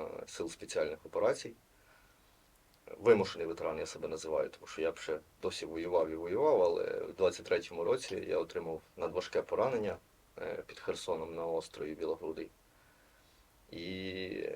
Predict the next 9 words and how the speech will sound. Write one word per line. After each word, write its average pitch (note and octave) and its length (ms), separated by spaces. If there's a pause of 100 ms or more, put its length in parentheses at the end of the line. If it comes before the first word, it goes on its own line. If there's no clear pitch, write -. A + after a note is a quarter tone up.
(120)
станом E2+ 400
на E2 80
зараз G2+ 680
воно F2+ 220
не F2 100
дозволяє E2 500
мені E2 520 (460)
бути E2 240
військовослужбовцем D2+ 960